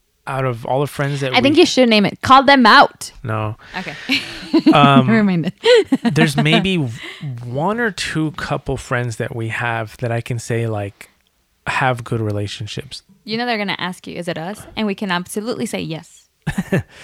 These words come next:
Speaker 1: But the rest of 'em, the rest of 'em, like, especially, like, cowork-, like, past coworkers that I've had, and I hear them talk about their relationships or just how they are in a relationship,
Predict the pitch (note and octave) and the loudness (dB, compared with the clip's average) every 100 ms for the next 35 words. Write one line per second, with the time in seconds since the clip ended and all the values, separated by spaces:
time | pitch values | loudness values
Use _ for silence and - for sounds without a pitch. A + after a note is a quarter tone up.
0 | - - - D3+ D#3 C3+ B2 B2+ E3+ - | -20 -18 -4 -2 0 0 2 2 0 -4
1 | - B2 A2 G#2 A2 A2 B2 A2+ B2+ C#3 | -6 -6 -6 -10 -10 -12 -6 -2 -2 -2
2 | - A#2 A2+ A#2+ B2 B2 - B2+ D3 B2+ | -4 -6 -6 -6 -6 -6 -4 -4 -2 -2
3 | A2+ - - - A#2+ A#2 A2 - C#3 - | -4 -6 -8 -4 -2 -2 -6 -8 -8 -4
4 | - C3+ - - A#2+ A#2 B2 B2 B2+ G#2+ | -2 -2 -4 -4 -2 -2 -6 -8 -6 -8
5 | A2+ - A#2+ B2 A#2 A2 - C3 A#2+ A2+ | -8 -6 -6 -6 -8 -10 -8 -8 -8 -6
6 | B2 A#2 A#2 A2 A2 G#2 G#2+ G#2+ A#2+ - | -8 -8 -8 -10 -10 -8 -8 -10 -12 -10
7 | B2 - A2+ - - - - - - - | -10 -8 -10 -12 -20 -20 -16 -12 -4 0
8 | D3+ B2+ A#2+ C#3 C#3+ D#3 D#3+ D#3 D3+ D3+ | 0 0 0 0 2 2 0 -2 -2 -2
9 | - D3+ - | -6 -6 -8